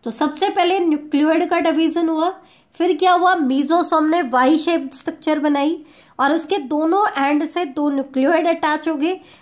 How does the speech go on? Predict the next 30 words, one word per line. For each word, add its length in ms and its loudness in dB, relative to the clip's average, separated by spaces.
उसके 280 -2
बाद 220 2
मेसोसोम 760 0
भी 120 2
स्प्लिट 400 -2
हो 60 -2
जाता 320 0
है 200 -2
और 100 4
उसके 540 -2
बाद 380 2
क्या 120 2
होता 280 -2
है 140 -4
बेटा, 480 -4
मेसोसोम 1080 2
के 180 0
बीच 420 -4
में 200 -8
मेम्ब्रेन 800 2
की 160 0
सिंथेसिस 640 -2
हो 40 -6
जाएगी। 420 -6
किसकी 280 -4
सिंथेसिस 540 0
होगी? 240 0
मेम्ब्रेन। 520 -4
लेकिन 280 2
ये 140 2